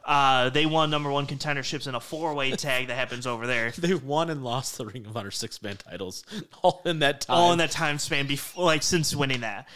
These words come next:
Speaker 1: But the Young Bucks have a number, a guaranteed number one contendership.
Speaker 2: Yep.
Speaker 1: Um, if the Bucks win, uh, the Golden Jets can't tag ever again.
Speaker 2: So this is Kenny and Jericho,
Speaker 1: And
Speaker 2: by
Speaker 1: this
Speaker 2: the way.
Speaker 1: is Kenny and Jericho.
Speaker 2: Yep.
Speaker 1: If the Golden Jets win,
Speaker 2: They
Speaker 1: they
Speaker 2: get the tag
Speaker 1: steal
Speaker 2: title.
Speaker 1: that number one contendership,
Speaker 2: Which I think is gonna happen.
Speaker 1: which I think is one hundred percent
Speaker 2: And
Speaker 1: gonna
Speaker 2: I'm
Speaker 1: happen.
Speaker 2: glad, right? And I think, okay,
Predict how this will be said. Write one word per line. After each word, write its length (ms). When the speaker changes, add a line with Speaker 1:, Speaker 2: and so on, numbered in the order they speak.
Speaker 1:
But 200
the 60
Young 180
Bucks 160
have 140
a 40
number, 340
a 160
guaranteed 540
number 180
one 160
contendership. 800
Speaker 2:
Yep. 260
Speaker 1:
Um, 440
if 180
the 80
Bucks 480
win, 580
uh, 260
the 100
Golden 300
Jets 380
can't 260
tag 300
ever 240
again. 320
Speaker 2:
So 80
this 80
is 80
Kenny 320
and 80
Jericho, 320
Speaker 1:
And 100
Speaker 2:
by 60
Speaker 1:
this 80
Speaker 2:
the 60
way. 80
Speaker 1:
is 40
Kenny 180
and 80
Jericho. 540
Speaker 2:
Yep. 180
Speaker 1:
If 200
the 80
Golden 400
Jets 420
win, 320
Speaker 2:
They 300
Speaker 1:
they 20
Speaker 2:
get 220
the 60
tag 60
Speaker 1:
steal 380
Speaker 2:
title. 140
Speaker 1:
that 160
number 200
one 120
contendership, 160
Speaker 2:
Which 120
I 60
think 140
is 80
gonna 180
happen. 220
Speaker 1:
which 160
I 100
think 140
is 80
one 180
hundred 280
percent 200
Speaker 2:
And 80
Speaker 1:
gonna 80
Speaker 2:
I'm 60
Speaker 1:
happen. 160
Speaker 2:
glad, 440
right? 240
And 120
I 80
think, 280
okay, 520